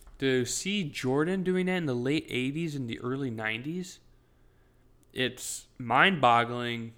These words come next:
yet it's not surprising at the same time. I knew Michael Jordan was big time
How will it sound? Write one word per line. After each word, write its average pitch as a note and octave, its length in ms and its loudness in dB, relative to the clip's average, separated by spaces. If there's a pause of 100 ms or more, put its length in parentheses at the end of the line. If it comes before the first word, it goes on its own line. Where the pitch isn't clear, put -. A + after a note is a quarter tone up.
yet D3 500 2
it's - 320 -8
not C#3+ 520 -2
surprising C3 1000 -6
at A2 200 -14
the - 80 -16
same G#2+ 320 -14
time. F3 480 -8 (2250)
I F3+ 140 4
knew G#3 200 0
Michael D3+ 360 2
Jordan A#2 400 0
was A2 120 -8
big - 320 -6
time G2+ 320 -8